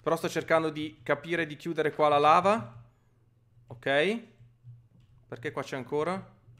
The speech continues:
Ok, se ne sta andando. Allora, ok, va tutto bene qua, più o meno. Non entriamo nella lava. Piazziamo torcia.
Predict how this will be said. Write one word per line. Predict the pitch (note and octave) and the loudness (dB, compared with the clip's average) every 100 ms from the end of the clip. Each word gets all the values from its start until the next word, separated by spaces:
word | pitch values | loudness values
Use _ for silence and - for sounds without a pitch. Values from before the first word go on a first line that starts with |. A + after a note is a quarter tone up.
| - - - - - - | -20 -20 -20 -20 -20 -16
Ok, | - C3 | -10 -8
se | C#3 | -8
ne | |
sta | A#2+ C3+ | -6 -6
andando. | C3 D3 F#3 G3+ A#3+ - - _ _ _ _ _ _ _ - _ _ _ _ _ | -2 -2 0 -4 -6 -8 -20 _ _ _ _ _ _ _ -20 _ _ _ _ _
Allora, | B2+ B2+ A#2 | -6 -4 -6
ok, | A#2 - A#2 A2+ | -6 -2 0 0
va | A2+ B2 | -4 -8
tutto | D3+ - C#3+ | -10 -6 0
bene | D3+ E3+ G3+ | 2 2 0
qua, | - C#3+ F3 | 2 2 2
più | G3+ A#2+ | 0 -4
o | |
meno. | B2+ C3 D#3+ G3+ G3 | -2 -4 -4 -6 -8
Non | B2 B2+ | -12 -12
entriamo | B2+ C3 C3 | -6 -4 -2
nella | B2+ | -2
lava. | C3 D3 F3 G3 | 2 2 2 -2
Piazziamo | - - B2 C#3 C3 | -6 -10 -6 -4 -6
torcia. | B2 C#3+ F3 - F#3+ G3+ - | 0 0 0 -2 -4 -4 -10